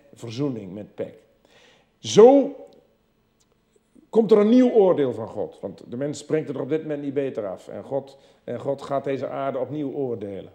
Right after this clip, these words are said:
Daar hoef je geen fantast voor te zijn, dat staat in de Bijbel.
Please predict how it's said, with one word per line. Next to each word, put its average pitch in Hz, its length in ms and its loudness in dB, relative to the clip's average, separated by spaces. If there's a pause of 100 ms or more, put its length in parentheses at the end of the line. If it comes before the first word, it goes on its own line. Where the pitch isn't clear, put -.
Daar - 100 -16
hoef 107 120 -12
je 110 80 -10
geen 113 180 -8
fantast 139 400 -4
voor 135 100 -8
te 127 80 -10
zijn, 131 220 -6
dat 113 80 -6
staat 117 240 -6
in 120 60 -10
de 117 80 -6
Bijbel. 90 320 -6